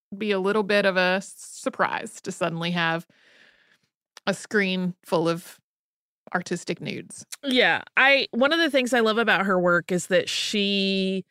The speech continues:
Speaker 2: very clearly is, um, able to mimic a whole lot of different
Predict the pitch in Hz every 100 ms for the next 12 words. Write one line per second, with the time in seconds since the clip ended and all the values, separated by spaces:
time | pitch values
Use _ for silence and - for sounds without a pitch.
0 | _ _ _ _ _ _ 226 214 269 320
1 | 320 294 - 285 262 262 233 220 214 -
2 | 220 208 208 185 - - 254 214 190 180
3 | 214 233 226 214 - - 233 208 196 185
4 | 175 190 202 214 202 202 190 170 180 -
5 | - - 240 233 214 202 196 180 156 185
6 | - 180 165